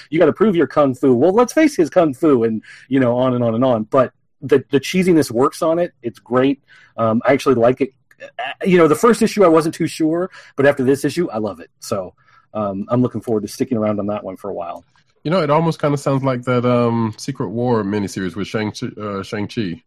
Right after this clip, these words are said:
Speaker 2: 'cause I believe there was a tournament, tournament or something going on there.
Speaker 1: See, I didn't read that one, so
Speaker 2: Yeah, it was pretty good.
Speaker 1: maybe I'll go back. I wonder if it's the same writer. I'll have to check that out.
Speaker 2: Mm, yeah, I don't know how to check.
Speaker 1: All right. We've got the,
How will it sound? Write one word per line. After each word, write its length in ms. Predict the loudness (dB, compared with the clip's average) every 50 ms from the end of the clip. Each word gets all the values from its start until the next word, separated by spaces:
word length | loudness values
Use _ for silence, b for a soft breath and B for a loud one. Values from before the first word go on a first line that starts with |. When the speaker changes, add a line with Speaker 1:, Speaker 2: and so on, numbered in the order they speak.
| _ _ _ _ _ _ _
Speaker 2:
'cause 100 | -8 -6
I 80 | -6 -6
believe 320 | -6 -6 -6 -6 -4 -4
there 100 | -4 -6
was 120 | -6 -6
a 60 | -8 -10
tournament, 640 | -12 -14 -10 -6 -4 -4 -4 -4 -4 -6 -8 -10 -10
tournament 280 | -8 -6 -4 -4 -4
or 60 | -6 -6
something 300 | -8 -10 -10 -8 -6 -6
going 180 | -4 -4 -4
on 220 | -4 -4 -6 -4 -4
there. 340 | -4 -4 -4 -4 -8 -10 -14 _ _ _ _ _ _ _ -20 _
Speaker 1:
See, 160 | -4 -2 0 2
I 100 | 4 4
didn't 180 | 4 4 2 2
read 160 | 0 0 -2
that 180 | -4 -6 -6
one, 200 | -10 -14 -18 -20 -20 _
so 320 | -12 -8 -6 -4 -4 -4
Speaker 2:
Yeah, 160 | -4 -6 -6 -8
it 260 | -10 _ _ -10 -8
was 80 | -6
pretty 140 | -4 -4 -2
good. 240 | -2 -2 -2 -4 -6 b b b b b b b
Speaker 1:
maybe 140 | 2 4 4
I'll 60 | 4
go 80 | 4 4
back. 180 | 4 4 4
I 60 | 4 4
wonder 180 | 4 4 4
if 80 | 2 0
it's 80 | -2
the 100 | -4 -4
same 180 | -4 -2 -2 0
writer. 340 | 0 -2 -2 -4 -6 -8 -12 _ -12
I'll 80 | -10
have 100 | -10 -8 -8
to 80 | -8
check 200 | -8 -8 -8 -8
that 140 | -6 -6 -4
out. 180 | -4 -6 -6 -10 _ _ _ _ _ _ _ -6
Speaker 2:
Mm, 180 | -4 -2 -2
yeah, 120 | -2 -2 -2
I 20 |
don't 100 | -2 -2
know 120 | -2 -4 -6
how 60 | -6
to 100 | -8 -8
check. 200 | -8 -8 -8 -8 _ _ _ _ _ _ _ _ _ _ _ _
Speaker 1:
All 80 | -6 -6
right. 160 | -6 -8 -12 B B B B B B B B B B
We've 720 | -6 -4 0 0 2 4 4 6 6 6 4 4 2 2 2
got 260 | 4 4 4 2 2
the, 460 | 0 -2 0 0 0 0 -2 -4 -4